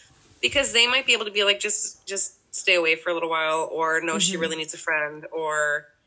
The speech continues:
Speaker 1: "Come by with a g-, bottle of wine," or, "Come by with some coffee," right? Like, it changes day to day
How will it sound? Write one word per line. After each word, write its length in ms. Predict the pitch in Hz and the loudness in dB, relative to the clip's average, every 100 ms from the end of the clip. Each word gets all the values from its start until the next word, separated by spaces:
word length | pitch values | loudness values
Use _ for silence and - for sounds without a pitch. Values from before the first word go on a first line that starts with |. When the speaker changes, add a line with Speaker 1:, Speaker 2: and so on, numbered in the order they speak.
| _ _ _ _ _ | _ _ _ _ _
Speaker 1:
"Come 160 | - 202 | -4 2
by 140 | 196 | 2
with 180 | 190 - | 0 -2
a 80 | 247 | 0
g-, 240 | 190 196 | -2 -2
bottle 280 | 190 202 214 | -2 0 0
of 60 | 226 | 0
wine," 600 | 262 226 185 165 151 147 | 2 2 4 2 2 -2
or, 320 | - 180 175 | -4 -2 -2
"Come 200 | 175 202 | -4 -8
by 160 | 180 180 | -2 -2
with 120 | 202 | -2
some 140 | 220 | -8
coffee," 540 | 214 247 240 233 190 170 | -10 -4 -2 -4 -10 -2
right? 200 | 196 233 | 0 2
Like, 240 | 233 220 _ - _ _ _ _ _ _ _ _ _ _ | 0 -2 _ -20 _ _ _ _ _ _ _ _ _ _
it 120 | 277 294 | 0 2
changes 520 | - 285 294 330 - | 2 2 2 -4 2
day 180 | 202 202 | 2 4
to 140 | 196 | 2
day 400 | 170 160 156 | 2 2 0